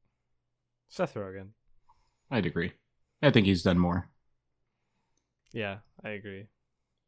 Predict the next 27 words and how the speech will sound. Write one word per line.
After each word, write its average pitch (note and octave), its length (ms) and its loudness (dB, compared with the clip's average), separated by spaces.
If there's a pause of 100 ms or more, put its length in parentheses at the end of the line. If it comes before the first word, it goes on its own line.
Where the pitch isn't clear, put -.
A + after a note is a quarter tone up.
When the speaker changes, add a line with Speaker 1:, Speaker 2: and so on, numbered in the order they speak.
(100)
Speaker 2:
Did B2 140 2
you D3+ 80 12
see F3+ 220 8
on B2+ 140 8
Conan A2+ 320 8
O'Brien's G2+ 440 6
last G2+ 260 4
episode, G#2 400 2
he G#2 60 4
got F#2+ 160 0
Conan G2+ 300 2
to F#2 80 0
smoke F#2+ 320 0
weed F#2+ 200 2
on, F#2+ 340 0 (520)
on F#2+ 160 4
T F#2+ 180 2
V? F#2+ 180 2 (240)
Speaker 1:
<laughs> - 200 -10
Is - 180 -12
that C3 140 -4
the C3 60 -10
first B2+ 240 -4
time C3 160 -2
Conan A#2 280 -6
smoked - 340 -8
weed? G#2 280 -8